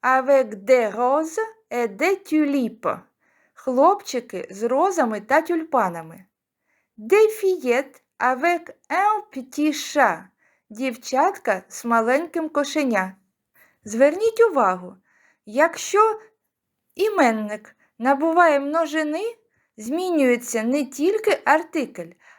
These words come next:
а ще й сам іменник. В кінці до нього додаємо закінчення «с». Це називається узгодження, щоб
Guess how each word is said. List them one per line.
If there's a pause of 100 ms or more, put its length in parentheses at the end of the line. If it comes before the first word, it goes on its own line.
а
ще
й
сам
іменник. (180)
В
кінці
до
нього
додаємо
закінчення
«с». (280)
Це
називається
узгодження, (600)
щоб